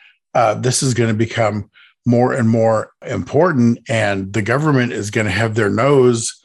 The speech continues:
in more and more things. I mean, they've already tried to,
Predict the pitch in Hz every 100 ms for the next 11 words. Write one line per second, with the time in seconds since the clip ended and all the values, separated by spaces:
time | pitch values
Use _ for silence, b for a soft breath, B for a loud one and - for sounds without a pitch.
0 | b b b - 127 117 120 135 123 113
1 | 104 - 175 139 113 107 117 117 113 120
2 | 123 127 131 117 - 113 104 98 - 117
3 | 104